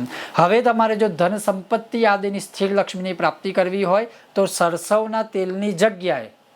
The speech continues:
તલના તેલનો દીવો કરવો, એનાથી ધન સંપત્તિ ખૂબ જ પ્રાપ્ત થશે. તલનો તેલનો દીવો કરવાથી ધન સંપત્તિ પ્રાપ્ત થાય. આ રીતે તમે ચાહો તો બે દીવા કરી શકો, અને બે દીવા ના કરવા હોય તો ગાય માતાનો ઘીનો તો અવશ્ય દીવો કરજો. બાકી બે દીવા પણ કરવાથી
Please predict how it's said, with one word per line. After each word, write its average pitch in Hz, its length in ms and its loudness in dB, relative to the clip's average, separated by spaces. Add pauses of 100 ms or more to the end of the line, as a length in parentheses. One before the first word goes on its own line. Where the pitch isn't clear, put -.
(1000)
તલના 226 360 4
તેલનો 196 340 0
દીવો 160 280 0
કરવો, 175 340 2
એનાથી 175 500 -2
ધન 160 320 0
સંપત્તિ 170 600 -6 (100)
ખૂબ 214 280 4
જ 175 120 0
પ્રાપ્ત 143 340 -2
થશે. 127 400 -8
તલનો 160 420 0
તેલનો 156 320 -2
દીવો 156 360 4 (220)
કરવાથી 151 380 -2
ધન 147 200 -6
સંપત્તિ 135 460 -4
પ્રાપ્ત 127 360 -2
થાય. 127 240 0 (360)
આ 208 140 4
રીતે 233 260 2
તમે 220 260 2
ચાહો 202 300 0
તો 208 120 -8
બે 190 240 0
દીવા 180 240 -2
કરી 160 240 -6
શકો, 196 240 -2
અને 196 100 -2
બે 180 300 4
દીવા 220 260 -2
ના 208 160 -2
કરવા 196 260 -6
હોય 190 120 -4
તો 208 140 -6
ગાય 156 360 2
માતાનો 185 440 -2
ઘીનો 151 320 -6
તો 170 100 -2
અવશ્ય 151 360 0
દીવો 143 260 0
કરજો. 180 300 2
બાકી 151 280 0
બે 156 180 0
દીવા 160 240 0
પણ 170 180 -4
કરવાથી 165 520 -2